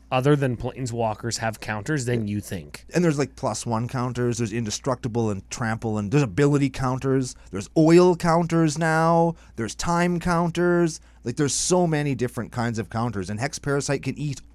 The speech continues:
Speaker 2: all of them.
Speaker 1: Yes, and because it's Phyrexian Black and X, you could pay two life, make 'em bigger, pay two life, make 'em bigger, pay two life, make 'em bigger,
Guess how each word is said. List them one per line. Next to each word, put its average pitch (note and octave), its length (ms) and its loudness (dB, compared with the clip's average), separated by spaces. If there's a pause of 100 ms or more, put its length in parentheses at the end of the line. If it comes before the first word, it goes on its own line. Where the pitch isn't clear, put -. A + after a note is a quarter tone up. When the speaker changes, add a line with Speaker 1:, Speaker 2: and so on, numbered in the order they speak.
Speaker 2:
all A#2+ 280 0
of F#2+ 180 -6
them. - 260 -12
Speaker 1:
Yes, B2 440 2
and C3 380 -2
because C#3+ 420 0
it's D3 260 -2
Phyrexian B2+ 720 0
Black A2+ 360 -6
and E3+ 180 -4
X, G#3+ 380 -2 (280)
you E3+ 180 6
could F3 300 2
pay C#3+ 200 2
two C#3+ 240 -2
life, A#2+ 340 2
make A2 200 -6
'em A2 100 -4
bigger, F#2+ 220 -8
pay B2+ 220 -2
two C#3+ 160 -2
life, B2 160 0
make G#2+ 160 -8
'em G2 80 -8
bigger, E2 160 -12
pay - 180 -4
two D3 140 -2
life, B2+ 180 -2
make A#2 160 -8
'em A2+ 100 -4
bigger, G2+ 280 -10